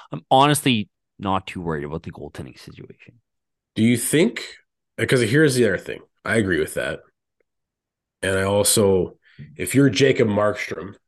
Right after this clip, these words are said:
Speaker 2: and you're feeling the way you do about yourself right now, that he is,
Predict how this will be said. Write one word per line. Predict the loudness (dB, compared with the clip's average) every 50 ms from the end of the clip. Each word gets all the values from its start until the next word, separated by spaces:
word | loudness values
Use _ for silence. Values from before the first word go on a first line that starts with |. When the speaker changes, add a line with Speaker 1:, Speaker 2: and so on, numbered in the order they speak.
| _ _ _ _ -10
Speaker 2:
and | -8 -6
you're | -6 -6
feeling | -6 -4 0 2 4 4 4 4 2 2 0
the | 0 0
way | 0 2 0
you | 0 0 -4
do | -4 -4 -4 -4
about | -4 -4 -6
yourself | -6 -6 -6 -6 -6 -6 -6
right | -6 -4 -4
now, | -4 -6 -6 -8 -12 _ _ _ _ _ _ _ _ _ _ _ _ _ _ _ _ _ _ _ _ _ _ _ _ _ -6
that | -4 -2
he | 0 0 0
is, | -2 -2 -4 -8 -14